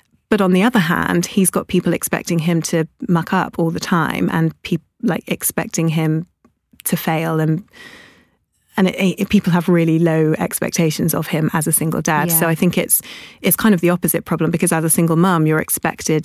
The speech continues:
Speaker 1: to really be kind of nailing it,
Speaker 2: Yeah.
Speaker 1: and, and you're also, you've got that label of being irresponsible and,
Speaker 2: Yeah.
Speaker 1: you know,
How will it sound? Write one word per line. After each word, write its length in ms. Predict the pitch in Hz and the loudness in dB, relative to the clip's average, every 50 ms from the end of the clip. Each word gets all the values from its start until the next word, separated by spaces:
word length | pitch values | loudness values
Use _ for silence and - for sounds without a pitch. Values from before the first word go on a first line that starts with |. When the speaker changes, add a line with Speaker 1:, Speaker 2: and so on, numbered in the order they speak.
| - - | -4 -6
Speaker 1:
to 340 | - - - 151 151 151 160 160 - - _ _ _ _ _ _ _ _ - | -4 -2 0 0 0 0 -2 -4 -8 -14 _ _ _ _ _ _ _ _ -4
really 400 | 175 175 175 170 160 156 160 160 | 0 2 2 2 2 0 0 -2
be 340 | - 151 156 165 160 160 185 | -2 -2 -2 -2 -2 -4 -4
kind 220 | - - - - 160 | -6 -6 -4 -4 -2
of 100 | 151 - | 0 0
nailing 380 | 160 156 151 151 151 156 156 | 0 2 0 0 -2 -2 -2
it, 300 | - - - - - - - | -2 -2 -4 -4 -4 -2 0
Speaker 2:
Yeah. 220 | 170 170 160 156 | 0 0 0 0
Speaker 1:
and, 280 | 156 156 156 151 - - - - - - - - - - _ _ _ _ _ _ | 0 0 0 -2 -4 -6 -8 -10 -16 -20 -20 -20 -20 -20 _ _ _ _ _ _
and 180 | - 165 160 156 | 0 2 2 2
you're 140 | 165 160 | 2 2
also, 340 | - 170 160 147 - - 160 | 2 0 0 0 0 0 0
you've 260 | 151 151 151 156 151 - | 0 2 0 -2 -2 -2
got 160 | - - - | -4 -4 -2
that 160 | 165 151 156 | -4 -2 0
label 340 | 170 160 156 156 156 160 156 | 0 0 0 0 0 -2 -2
of 180 | 160 151 - _ | -2 -4 -4 _
being 360 | - 160 156 156 151 156 160 - - _ _ _ _ - 156 147 147 | -2 -2 0 0 0 -2 -4 -4 -8 _ _ _ _ -10 -8 -6 -4
irresponsible 880 | 160 - - 202 202 208 - - - 170 170 165 156 147 147 147 151 | -4 -2 0 2 2 2 2 0 -2 -2 0 0 0 0 0 0 0
and, 80 | 147 160 | 0 2
Speaker 2:
Yeah. 200 | 160 156 151 - 180 - - - - - _ _ - 214 | 2 2 0 0 -2 -2 -4 -4 -4 -6 _ _ -2 0
Speaker 1:
you 80 | 170 | 0
know, 260 | 156 147 - - - | 0 0 0 -2 -4